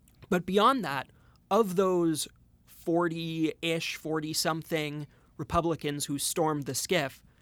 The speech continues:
thirteen of them could have gone in if they had wanted to. So it's clear that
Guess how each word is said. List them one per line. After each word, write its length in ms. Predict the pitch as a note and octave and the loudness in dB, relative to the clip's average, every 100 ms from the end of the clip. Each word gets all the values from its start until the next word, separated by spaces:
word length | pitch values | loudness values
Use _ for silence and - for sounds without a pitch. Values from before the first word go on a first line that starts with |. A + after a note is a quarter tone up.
| _ _ _ _ _ - | _ _ _ _ _ -14
thirteen 600 | - A#3+ - - B3 A3 | 4 6 6 -2 0 0
of 160 | D3+ | 0
them 360 | C3 C3 B2 F3+ - _ - | -2 -6 -6 -10 -16 _ 2
could 240 | - G#3+ | 6 6
have 260 | F#3 F3+ D3 | 6 2 2
gone 300 | D#3 D#3 D#3+ | 2 2 0
in 220 | D3+ C#3 - | -4 -6 -4
if 180 | D3+ - | -6 -4
they 180 | C#3+ | -6
had 220 | C3+ C3 C3 | -4 -6 -6
wanted 500 | C3+ C#3 - - - | -6 -6 -8 -12 -12
to. 180 | - - _ _ - - _ _ _ _ _ _ _ _ | -12 -14 _ _ -20 -20 _ _ _ _ _ _ _ _
So 300 | - F#3+ F3+ - | 2 4 4 4
it's 200 | E3+ - | 2 0
clear 360 | - B3+ A3 | -4 0 2
that 320 | D3 C#3+ - | 2 0 -2